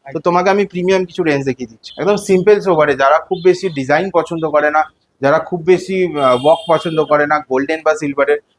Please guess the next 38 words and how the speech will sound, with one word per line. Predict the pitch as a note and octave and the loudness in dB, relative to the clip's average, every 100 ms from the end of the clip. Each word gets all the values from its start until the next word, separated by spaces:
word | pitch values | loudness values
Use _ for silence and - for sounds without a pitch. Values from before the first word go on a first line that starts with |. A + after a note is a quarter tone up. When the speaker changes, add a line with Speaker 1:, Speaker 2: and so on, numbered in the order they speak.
| _ | _
Speaker 2:
তো | D#3 | 0
দেখো | E3+ | 2
একদম | F#3+ F#3 G#3+ F3 C#3 | 4 2 0 0 -4
উডেন | D#3+ G3 | 0 2
কালার | G3 F#3+ F#3+ | 4 4 6
আর | F#3+ F#3 | 4 4
এক | F3 E3 - - _ | 2 0 -4 -20 _
ডুকো | C#3 F3 | -6 -4
পেইন্টের | F3+ F3+ F3+ | -4 -4 -4
কাজ | E3+ D3+ D3 | 0 0 0
নিয়ে | E3 E3 | -8 -8
চলে | D#3 D3 | -2 0
এসেছে | D3 D#3 F3+ - _ _ - | 0 -4 -10 -12 _ _ -2
লাক্সারি | C3+ C#3+ F#3 | -2 2 4
লিভিং | F#3 F3 F#3 | 4 2 0
এ। | |
একদম | F#3 A#3+ | -2 -2
সিম্পল | B3 A3 G3 G#3 G3+ | -2 -2 2 2 4
সোবারের | G3 F3+ F3+ F3 | 2 4 2 0
উপর | F3 E3+ | -2 -2
একটা | E3+ | -2
থ্রি | F3+ F3 E3 | -6 -8 -4
ডোর | E3+ D#3 | -2 2
ওয়ার্ডরোব, | C#3+ C#3+ E3+ F#3 F3+ _ _ _ | 2 2 2 2 0 _ _ _
একটা | B2 - C3+ C3 B2+ B2+ B2 - | -10 0 2 4 4 2 -2 -8
তুমি | D3 D3 | -10 -6
দেখতে | C#3 D3+ | -6 -2
পাচ্ছ | D#3 D3 D#3+ | -2 -2 -4
ড্রেসিং | C3+ B2+ E3+ E3 | -4 -2 -2 -2
টেবিল | D#3+ E3 | 0 2
আছে | D#3+ F3+ - | 2 0 -2
ফুল | D#3+ D#3 | 0 2
লেন্থ | D#3 C#3+ | 0 -2
মিররে, | D#3 D#3+ E3 F3 | 0 2 2 2
সাথে | D3 B2+ C#3+ | 0 -2 -6
কিন্তু | C#3+ C#3+ | -8 -12
ড্রয়ার | - C3 C#3+ | -2 2 2
রয়েছে, | D#3+ D#3+ - | 0 -2 -2